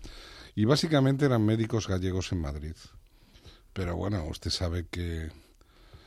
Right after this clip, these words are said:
que en el portal de Belén te, tiña que haber un galego, ¿no? De manera que tenemos médicos gallegos por todo el mundo.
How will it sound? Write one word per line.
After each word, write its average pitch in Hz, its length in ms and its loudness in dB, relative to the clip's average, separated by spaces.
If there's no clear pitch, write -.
que 87 120 0
en 87 100 0
el 95 100 2
portal 95 400 0
de 98 80 4
Belén 101 360 4
te, 98 200 0
tiña 107 520 2
que 104 100 2
haber 98 220 6
un 95 160 6
galego, 87 520 4
¿no? 117 200 2
De 110 100 2
manera 90 340 2
que 95 120 -2
tenemos 95 460 4
médicos 101 400 6
gallegos 95 460 6
por 82 200 -2
todo 87 320 4
el 78 100 2
mundo. 78 480 -2